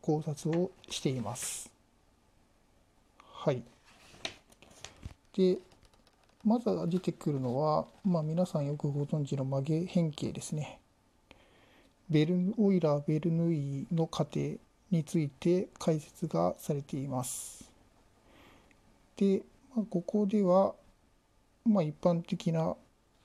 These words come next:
知識なんですけども、厚さに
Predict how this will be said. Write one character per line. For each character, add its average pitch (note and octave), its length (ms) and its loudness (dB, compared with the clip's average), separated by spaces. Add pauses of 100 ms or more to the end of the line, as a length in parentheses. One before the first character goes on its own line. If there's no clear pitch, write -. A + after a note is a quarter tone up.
(240)
知 - 80 -10
識 - 340 -6
な D3+ 120 -4
ん - 100 -6
で D3 100 -8
す - 120 -16
け - 120 -6
ど C3+ 120 -2
も、 C#3 260 0 (3000)
厚 - 200 -6
さ F#3 140 6
に F3 120 2